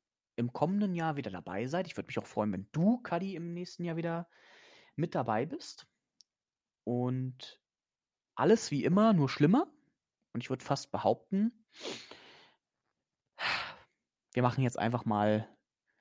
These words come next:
Schluss für heute, wünschen euch alles erdenklich Gute und wir sehen uns auf der nächsten, im nächsten Jahr auf der dunklen Seite des Podcastes wieder. Ja.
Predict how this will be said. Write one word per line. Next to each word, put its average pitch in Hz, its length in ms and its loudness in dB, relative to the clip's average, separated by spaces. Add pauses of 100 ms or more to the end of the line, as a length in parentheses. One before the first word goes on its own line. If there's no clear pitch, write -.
(600)
Schluss - 600 -2
für 135 220 -6
heute, 135 500 -4 (600)
wünschen 135 280 -6
euch 120 520 -8 (760)
alles 151 240 4
erdenklich 127 380 -2
Gute 131 240 -2
und 120 100 0
wir 117 100 -2
sehen 113 120 0
uns 117 120 -2
auf 92 100 -12
der 110 120 -4
nächsten, 117 520 -6 (420)
im 113 80 -2
nächsten 123 300 0
Jahr 113 120 6
auf 110 100 0
der 110 460 2 (420)
dunklen 151 360 4
Seite 120 240 2
des 117 160 -4
Podcastes - 720 -6
wieder. 117 360 0 (2750)
Ja. 90 180 -4